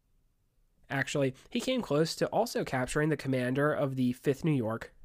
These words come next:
a Lieutenant Colonel Johnstone, who had attempted to stop the column,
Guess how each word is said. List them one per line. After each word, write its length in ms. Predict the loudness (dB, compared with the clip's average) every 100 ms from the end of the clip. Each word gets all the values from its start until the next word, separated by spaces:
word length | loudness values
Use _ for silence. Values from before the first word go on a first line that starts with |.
| -4
a 60 | 2
Lieutenant 400 | 2 2 -2 -2
Colonel 300 | -2 -4 -2
Johnstone, 680 | -2 -2 -2 -2 -4 -4 -10 _ _ _ _ _ _
who 120 | 4
had 80 | 6
attempted 540 | 6 2 -2 0 -2 -2
to 80 |
stop 280 | -2 -2 -4
the 100 | -6
column, 440 | 2 4 6 4